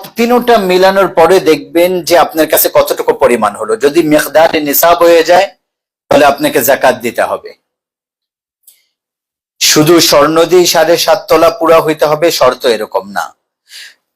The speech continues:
যদি এই তিনোটা মিলায় যদি সাড়ে সাত তোলা স্বর্ণের পরিমাণ ক্যাশ হয়ে যায়, তাহলে আপনাকে আড়াই পার্সেন্ট স্বর-, জাকাত দিতে হবে।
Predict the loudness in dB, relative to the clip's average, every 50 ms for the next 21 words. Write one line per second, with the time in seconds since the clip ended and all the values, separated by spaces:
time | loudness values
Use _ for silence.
0 | _ _ _ _ _ -6 -2 0 2 2 2 2 2 2 0 2 2 2 2 2
1 | 2 2 2 2 2 2 2 2 2 0 0 0 0 -2 -2 -4 -4 -2 -2 -2
2 | -2 -2 -2 -2 -2 -2 -2 0 0 0 0 2 2 2 2 0 0 0 0 -2
3 | 0 0 0 0 0 0 0 0 0 2 2 2 0 0 0 0 0 2 2 2
4 | 2 2 2 -2 -6 -20 -20 _ -2 0 0 2 2 0 0 -2 -4 -2 0 2
5 | 2 4 2 2 0 0 -2 -2 -2 -4 -6 -6 -6 -6 -2 -2 0 0 -2 -4
6 | -8 -6 -6 -4 -2 0 -2 -2 -2 -6 -8 -4 -2 -2 -2 -2 -6 -8 -14 -18